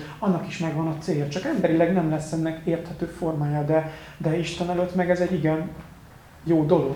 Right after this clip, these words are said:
biztos. Ő érti, én nem. De azt olvassuk, hogy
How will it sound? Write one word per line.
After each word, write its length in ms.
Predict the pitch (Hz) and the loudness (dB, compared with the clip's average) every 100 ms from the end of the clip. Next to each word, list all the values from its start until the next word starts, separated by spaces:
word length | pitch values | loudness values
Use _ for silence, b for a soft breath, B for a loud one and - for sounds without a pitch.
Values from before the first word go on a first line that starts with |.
| 147 | -2
biztos. 680 | 147 - - - - - - - - - - - - - - | -4 -4 -8 -8 -8 -10 -14 -18 -20 -20 -20 -20 -20 -20 8
Ő 200 | 190 185 | 12 12
érti, 360 | 175 170 - 170 | 12 8 4 0
én 160 | 170 | 2
nem. 280 | 160 151 143 147 - - - - - | 2 2 0 -2 -8 -12 -14 -16 -6
De 100 | 170 | 6
azt 220 | 170 170 160 | 6 6 2
olvassuk, 400 | 147 156 185 - | 0 0 -2 0
hogy 160 | 170 | 2